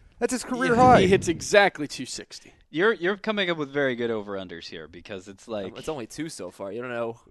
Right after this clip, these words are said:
Speaker 4: You don't
Speaker 3: Okay,
Speaker 4: know.
Speaker 3: well, the two, like, I don't wanna commit to either side on Harper or Hamilton, but I, I think it's gonna be slightly over. I think he'll approach two seventy.
Speaker 4: Clayton Kershaw's innings, a hundred and eighty-five through a hundred forty-nine last year.
Speaker 2: I'll go over.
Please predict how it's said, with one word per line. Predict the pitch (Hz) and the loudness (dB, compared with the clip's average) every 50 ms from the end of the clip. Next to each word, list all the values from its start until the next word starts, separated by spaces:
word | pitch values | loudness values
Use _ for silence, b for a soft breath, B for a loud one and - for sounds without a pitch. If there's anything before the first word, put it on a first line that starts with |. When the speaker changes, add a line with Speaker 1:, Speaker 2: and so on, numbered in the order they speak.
| _ _ - | _ _ -8
Speaker 4:
You | - | -6
don't | 127 135 | -6 -4
Speaker 3:
Okay, | 139 143 151 147 | -2 -2 -2 0
Speaker 4:
know. | 98 | -2
Speaker 3:
well, | 104 110 | -4 -6
the | 110 113 | -6 -8
two, | - - - 160 151 147 135 123 117 113 | -6 -2 0 2 2 2 0 -2 -4 -4
like, | 110 104 104 104 104 101 - - - - - | -4 -2 -2 -2 -2 -4 -6 -12 -20 -14 -8
I | 117 110 | -6 -4
don't | 120 120 120 107 | -4 -4 -6 -6
wanna | 113 113 117 113 107 | -6 -6 -6 -6 -6
commit | - 117 107 104 101 - | -10 -10 -12 -12 -12 -12
to | - | -14
either | - 101 107 101 90 87 | -14 -12 -12 -12 -12 -12
side | - - 95 90 87 85 85 - - | -12 -10 -10 -10 -10 -10 -12 -14 -16
on | 90 87 90 | -16 -14 -12
Harper | 104 98 92 92 - 87 87 | -12 -12 -12 -12 -12 -14 -14
or | 90 98 95 92 | -14 -12 -12 -12
Hamilton, | 98 90 82 80 82 90 _ - 92 85 | -14 -14 -16 -18 -20 -20 _ -20 -20 -18
but | 82 90 95 | -16 -14 -12
I, | 107 135 147 - | -10 -10 -10 -10
I | - 180 180 196 202 180 180 _ | -10 -8 -8 -6 -8 -8 -10 _
think | - 180 170 160 | -18 -16 -16 -16
it's | 139 - | -14 -12
gonna | - 135 120 107 | -10 -10 -10 -10
be | 110 101 | -12 -14
slightly | - - 98 95 78 78 82 78 | -12 -10 -10 -10 -10 -12 -14 -16
over. | 73 76 - - 76 78 - | -18 -18 -20 -20 -20 -16 -16
I | 104 | -14
think | 107 131 120 104 | -14 -12 -12 -10
he'll | 113 104 | -10 -10
approach | 98 - - 113 95 85 - - | -10 -10 -12 -12 -12 -14 -16 -18
two | - 104 95 | -18 -18 -16
seventy. | - - 90 85 76 78 78 85 90 _ _ _ _ _ _ _ _ _ _ _ | -14 -14 -14 -14 -14 -16 -20 -20 -20 _ _ _ _ _ _ _ _ _ _ _
Speaker 4:
Clayton | - 202 220 233 233 226 | -2 0 0 0 -2 -4
Kershaw's | - 214 214 208 196 - 214 190 175 170 | -4 -2 -2 0 0 0 0 0 0 0
innings, | 180 175 165 156 139 123 113 - | -2 -4 -6 -6 -6 -8 -8 -8
a | 135 | -8
hundred | 127 - 160 160 156 160 147 | -6 -6 -6 -6 -6 -8 -10
and | 147 147 | -10 -10
eighty-five | 151 143 143 143 143 - - - 123 120 117 98 95 95 - - 151 _ - | -8 -8 -8 -8 -10 -6 -4 -2 -2 0 -2 -4 -6 -10 -16 -20 -20 _ -8
through | 147 139 | -4 -2
a | 131 131 | -2 -2
hundred | 143 139 135 127 117 | -4 -6 -8 -12 -12
forty-nine | - 135 131 120 120 113 113 113 113 104 | -8 -8 -6 -6 -6 -6 -8 -8 -8 -10
last | 101 90 95 95 - - - | -12 -14 -16 -16 -18 -12 -8
year. | 120 | -8
Speaker 2:
I'll | 131 | -8
go | 127 113 98 73 | -6 -8 -10 -10
over. | 60 73 85 - | -12 -14 -18 -20